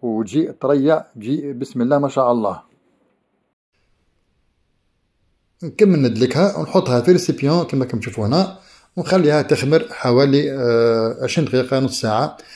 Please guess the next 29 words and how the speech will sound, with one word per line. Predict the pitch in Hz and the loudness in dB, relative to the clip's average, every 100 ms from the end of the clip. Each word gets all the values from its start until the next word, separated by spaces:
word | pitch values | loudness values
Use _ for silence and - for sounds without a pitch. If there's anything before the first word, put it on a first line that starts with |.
| - - | -20 -6
مع | 120 131 | 0 2
هذه | 120 | 2
الحرارة | 104 110 113 131 | 0 0 2 2
تشوفوا. | 110 - 104 - 165 - _ - - _ 135 | -2 -8 -6 -2 -2 -2 _ -20 -20 _ 0
آه، | 127 | 2
نحط | 123 156 - | 2 2 2
شوية | 156 131 | 4 4
زيت | 113 135 | 4 2
من | 113 | 0
الفوق | - 135 170 - - | 0 2 2 -2 -14
على | 123 110 | -6 -4
سطح | 135 - 113 | -4 -6 -4
العجينة، | 104 101 131 190 190 - _ _ _ _ _ - | -2 0 2 0 0 -10 _ _ _ _ _ -6
ونغطي | 120 117 160 - 139 123 | -2 2 0 0 0 2
عليها | 147 120 | 2 2
بالغطاء | 123 156 139 131 131 | 2 4 4 4 2
هذاك | 117 117 156 180 - - _ _ _ _ - | 2 2 2 2 -2 -18 _ _ _ _ -8
من | 120 | -2
بعد | 127 147 117 113 | 2 2 0 2
عشرين | 139 - 160 | 2 2 0
دقيقة، | 127 - 127 123 135 - | 0 0 0 2 0 0
خمسة | - 185 160 151 | 0 0 2 0
وعشرين | 131 143 | 0 -2
دقيقة، | 120 131 131 135 | 0 0 0 0
حتى | - 147 139 | 0 0 0
نصف | 135 | -2
ساعة، | - 131 123 165 165 | -4 -2 0 -2 -2
ونرجعوا | 147 151 135 113 107 | -4 0 2 2 0
لها. | 95 | -4